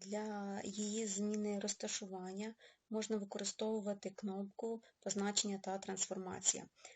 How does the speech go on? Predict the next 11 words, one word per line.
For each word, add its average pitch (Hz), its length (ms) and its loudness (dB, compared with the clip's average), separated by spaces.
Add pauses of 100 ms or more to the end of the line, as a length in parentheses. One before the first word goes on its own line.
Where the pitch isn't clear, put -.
(140)
Е, 190 240 2
вибравши 220 440 0
цю 196 160 -4
кнопку, 196 600 -4 (280)
виділяємо 202 580 4
об'єкт 196 600 -4 (320)
і 220 60 0
можемо 202 520 2
змінити 185 600 0
його 170 220 -4
розмір 285 400 -4